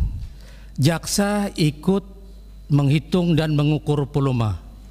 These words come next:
Jadi jaksa sangat mengetahui kekurangan-kekurangan proyek.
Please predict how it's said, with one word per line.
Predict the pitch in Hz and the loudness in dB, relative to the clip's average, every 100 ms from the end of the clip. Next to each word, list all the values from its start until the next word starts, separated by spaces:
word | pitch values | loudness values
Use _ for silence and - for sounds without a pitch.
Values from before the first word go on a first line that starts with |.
| - - - - - - - 175 | -20 -20 -20 -18 -18 -18 -6 2
Jadi | 143 156 156 185 | 2 2 0 0
jaksa | 143 - - 190 | 0 0 -2 0
sangat | - 160 165 160 | 0 0 -2 -2
mengetahui | 147 143 147 139 185 190 185 - - - - | -2 0 0 2 2 2 -2 -12 -20 -20 -2
kekurangan-kekurangan | 170 170 160 165 160 160 165 156 156 147 147 131 | 0 2 0 0 -2 0 0 0 0 0 -2 0
proyek. | 143 135 120 | 0 0 0